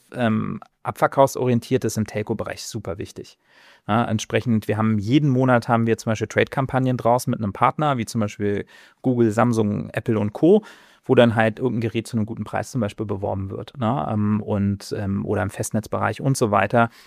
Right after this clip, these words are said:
Von daher ist es immer so eine Dualität aus kommerziellen Aspekten und markengetriebenen Aspekten. In der Vergangenheit war es ein bisschen zu stark kommerziell orientiert, muss man sagen.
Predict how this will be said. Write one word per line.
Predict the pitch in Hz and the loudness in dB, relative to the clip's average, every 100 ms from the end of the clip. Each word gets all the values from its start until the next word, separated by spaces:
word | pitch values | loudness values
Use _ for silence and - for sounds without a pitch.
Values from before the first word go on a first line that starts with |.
| - - | -20 -16
Von | - 113 | 0 4
daher | 127 127 | 6 4
ist | - | 2
es | 135 | 0
immer | 143 123 | 2 4
so | |
eine | 131 117 | 2 2
Dualität | 123 123 117 - 139 131 | 6 6 6 0 0 2
aus | 113 | 0
kommerziellen | - 143 147 - 131 131 | 0 2 2 2 0 2
Aspekten | 123 - 131 127 _ 123 123 120 | -2 -2 -2 -2 _ -2 0 0
und | - 113 | 0 -2
markengetriebenen | 98 104 110 110 - 107 101 98 | 2 2 2 -2 -4 -6 -6 -6
Aspekten. | 90 - 101 - 101 | -10 -12 -12 -10 -14
In | - - - | -14 -20 -6
der | 127 | -4
Vergangenheit | 143 147 170 175 147 | 2 4 6 6 6
war | 151 | 4
es | 151 | 4
ein | |
bisschen | 147 151 139 | 2 2 -2
zu | 180 | -2
stark | - 160 143 | 0 0 0
kommerziell | 147 147 - 147 160 | 0 0 0 0 2
orientiert, | 151 156 156 - 180 | 2 0 -2 -2 -4
muss | 160 - | -4 -2
man | 151 | 0
sagen. | 143 143 156 185 | 4 4 2 -4